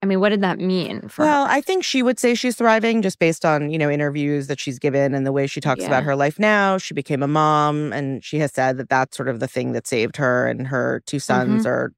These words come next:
Speaker 2: sort of the thing that she's most proud of in her life. But, you know, did she have the movie career that Robin Givens might have had, had this not happened to her?
Speaker 1: Right.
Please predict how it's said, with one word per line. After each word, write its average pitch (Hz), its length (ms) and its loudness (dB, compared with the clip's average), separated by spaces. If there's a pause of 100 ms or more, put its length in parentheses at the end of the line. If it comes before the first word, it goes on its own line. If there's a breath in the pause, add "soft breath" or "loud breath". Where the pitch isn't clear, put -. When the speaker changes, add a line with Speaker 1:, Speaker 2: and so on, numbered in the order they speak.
(120)
Speaker 2:
sort - 120 -14
of 120 100 -8
the 127 80 -6
thing 120 320 -4
that 107 180 -4
she's - 260 -12
most 120 180 -6
proud 120 240 0
of 123 100 -2
in 120 100 -6
her 143 160 -6
life. 190 380 0 (500 loud breath)
But, 190 240 2
you 226 120 0
know, 202 100 2
did 202 220 -2
she 269 120 0
have 247 200 2
the 208 80 2
movie 180 280 2
career 160 460 0
that 151 180 0 (180)
Robin 147 340 2
Givens 143 360 -2
might 131 220 0
have 139 80 -2
had, 135 400 -2
had 156 160 -2
this - 180 -4
not 135 160 0
happened 147 320 0
to 233 80 6
her? 208 220 4
Speaker 1:
Right. 208 80 -2